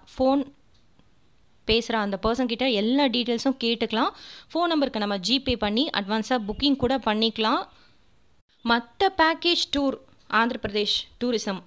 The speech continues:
அவங்க அரேஞ்ச் பண்ணி கூட்டிட்டு போறாங்க. நான் already ஒரு வீடியோவும் போட்டிருக்கேன், அஞ்சு கோயில். அதை பத்தின டீட்டெயில்ஸும் இவங்க கிட்டே நீங்க கேட்டு புக்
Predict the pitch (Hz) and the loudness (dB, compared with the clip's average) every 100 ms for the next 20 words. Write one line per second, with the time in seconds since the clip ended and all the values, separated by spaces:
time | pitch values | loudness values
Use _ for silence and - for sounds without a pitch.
0 | - 190 190 180 190 220 - 214 208 233 | -8 -6 -4 -2 -2 -4 -4 -4 -4 -4
1 | 220 - 202 220 302 226 185 - 190 208 | -4 -2 0 0 2 2 0 -2 -4 -2
2 | 277 233 202 226 226 247 - 240 240 226 | -2 -2 -2 0 0 -2 0 -2 -2 -2
3 | 233 330 - - 208 220 - 226 220 247 | -4 -4 -8 -6 -4 -4 -2 -2 0 -2
4 | 415 - - - - _ _ - 220 311 | -4 -12 -20 -20 -20 _ _ 0 0 2
5 | 359 370 349 294 311 302 277 - 415 - | 0 0 0 2 0 0 0 0 -2 -2
6 | - 220 214 208 262 262 233 - 220 214 | -4 -2 -4 -2 0 2 0 -2 -4 0
7 | 269 214 214 | -2 -2 -6